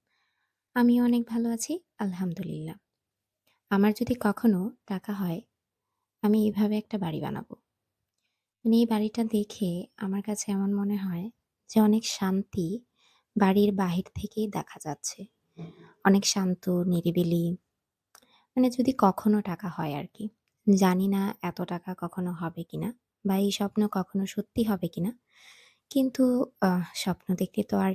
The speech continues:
টাকা লাগে না। <laughs> এখন তো আমি বেকার। যদি কখনো আমার চাকরি-টাকরি হয়, তাহলে তখন একটু ট্রাই করে দেখতেও পারবো।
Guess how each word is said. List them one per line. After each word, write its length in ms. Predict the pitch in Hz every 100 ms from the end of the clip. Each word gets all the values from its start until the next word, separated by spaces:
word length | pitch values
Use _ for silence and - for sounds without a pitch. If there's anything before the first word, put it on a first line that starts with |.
| -
টাকা 240 | 170 -
লাগে 220 | 175 185
না। 260 | 233 240 - _
<laughs> 240 | - - - - - - -
এখন 340 | 190 - 214
তো 120 | 208
আমি 200 | 175 165
বেকার। 420 | 156 113 - - 202 - - _ -
যদি 260 | 202 202 220 -
কখনো 440 | 208 202 247 220
আমার 360 | 214 208 208 208
চাকরি-টাকরি 640 | - 175 - 185 196 - 196
হয়, 360 | - 180 185 - _ _ _ _ -
তাহলে 240 | 247 247
তখন 360 | 247 214 - 226
একটু 420 | 226 - 226 226
ট্রাই 300 | 226 226 220
করে 240 | - 226
দেখতেও 420 | 208 196 - 233
পারবো। 400 | 240 190 165 220